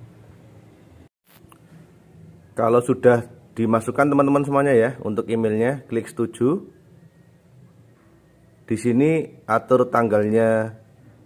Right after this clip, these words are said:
secara otomatis seperti ini. Klik berikutnya. Nah, untuk pengaturan ini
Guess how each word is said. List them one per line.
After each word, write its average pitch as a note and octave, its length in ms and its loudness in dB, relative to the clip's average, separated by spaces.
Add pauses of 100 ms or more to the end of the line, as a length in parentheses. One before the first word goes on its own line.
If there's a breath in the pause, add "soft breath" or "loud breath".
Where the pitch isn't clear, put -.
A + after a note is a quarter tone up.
secara A#2 240 2
otomatis A2+ 560 -4
seperti G#2 320 -6
ini. A#2+ 160 -4 (880)
Klik A2 160 -10
berikutnya. G#2 720 -8 (1500)
Nah, F2 400 -10 (320)
untuk B2+ 480 0 (400)
pengaturan C3+ 560 2
ini F3 400 0